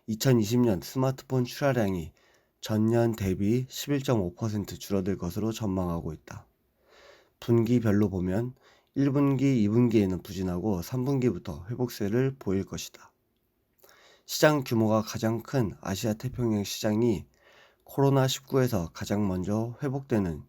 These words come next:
중국을 중심으로 빠르게 업황이 개선될 것이기 때문이다. 애플과 삼성의 올해 출하량은 각각 칠 점 구 프로, 팔 점 삼 프로 줄어들고,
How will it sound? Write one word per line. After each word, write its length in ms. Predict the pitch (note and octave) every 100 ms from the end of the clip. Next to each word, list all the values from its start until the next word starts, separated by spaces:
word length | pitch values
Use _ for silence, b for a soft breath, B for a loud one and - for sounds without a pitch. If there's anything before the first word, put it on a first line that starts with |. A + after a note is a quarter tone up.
| _ _ _
중국을 460 | - G2 G2+ G#2+
중심으로 720 | G#2 G2+ F2+ F#2 E2+ G2 B2+ C3 b b b -
빠르게 400 | B2+ C3 A2+ E2+
업황이 640 | E2+ - G#2+ G#2+ C3 C#3 C#3
개선될 540 | G#2 G2+ F#2+ G#2+ A#2
것이기 380 | G2+ F2 F#2 G2+
때문이다. 580 | - A2 G2+ C#2+ - - _ _ _ _ _ B B B B B B B B -
애플과 540 | G#2+ C3+ B2+ G#2+ D#2
삼성의 520 | - C3 C3 B2+ B2+
올해 360 | B2+ G2 A2 A#2+
출하량은 760 | - - C3 G2 G#2 A2+ D#2+
각각 480 | - - - G2 A#2+ _ _ b b b b
칠 280 | - D#3 C#3
점 320 | C#3+ C3+ A#2
구 100 | - -
프로, 320 | - G2 E2 _ _ _
팔 200 | C#3 C3
점 200 | C3+ B2+
삼 240 | B2 C3+
프로 240 | C3+ A#2 E2 -
줄어들고, 720 | - G#2+ F#2+ F#2 A2 G#2+ D2